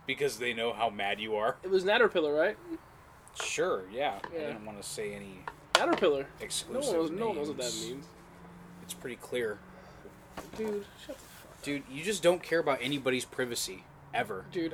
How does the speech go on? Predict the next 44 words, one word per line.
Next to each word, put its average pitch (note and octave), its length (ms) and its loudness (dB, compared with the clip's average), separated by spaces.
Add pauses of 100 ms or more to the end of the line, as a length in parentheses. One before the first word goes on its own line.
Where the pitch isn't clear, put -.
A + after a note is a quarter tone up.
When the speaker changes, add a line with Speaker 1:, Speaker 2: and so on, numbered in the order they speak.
Speaker 2:
I'm G3 140 -10
gonna C#3+ 120 -2
sock - 580 -2 (100)
you C3+ 140 -14
right - 180 -4
in F#3 80 -4
your F3+ 120 0
jaw, D3 280 0
dude. C3+ 100 -2
Speaker 1:
No, F3+ 120 8
you G#3 200 2
won't. F#3 380 2
Speaker 2:
Dude. E3 300 4
Speaker 1:
You're C#3+ 100 -6
just - 100 -6
gonna D3+ 140 0
talk E3+ 320 4
all F3+ 80 4
that E3+ 120 2
nonsense D#3+ 420 0
again. G2+ 260 -8 (720)
Per F3 180 8
usual. A#2+ 520 0
Speaker 2:
I'm - 60 -8
gonna G#2+ 120 -10
slap - 380 -6
the B2+ 60 -8
taste - 300 -8
out C3 40 -4
of A#2+ 80 -6
your A#2 100 -6
mouth, A#2 240 -10
dude. E3 300 -4 (380)
Speaker 1:
<laughs> - 1500 -4
I'm - 80 -2
gonna A2 120 -2
smack D3 380 4
the D3+ 100 6
dog C#3 380 6
shit C#3 240 8
out C3 160 4
of B2+ 80 0
you. C#3 300 4
<laughs> - 40 -6